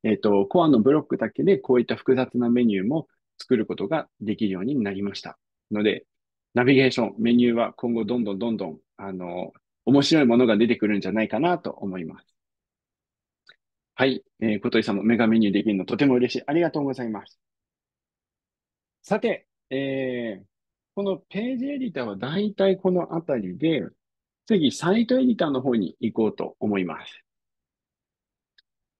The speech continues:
で、サイトエディターですね。えーとですね、外観ですね、エディター。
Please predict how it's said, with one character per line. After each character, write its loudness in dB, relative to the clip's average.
で、 -2
サ 0
イ 0
ト -2
エ -2
デ -2
ィ -6
タ -8
ー -10
で -12
す -12
ね。 -4
え -6
ー -16
と -14
で -16
す -20
ね、 -18
外 0
観 -4
で -8
す -14
ね、 -4
エ -6
デ -8
ィ -10
タ -10
ー。 -10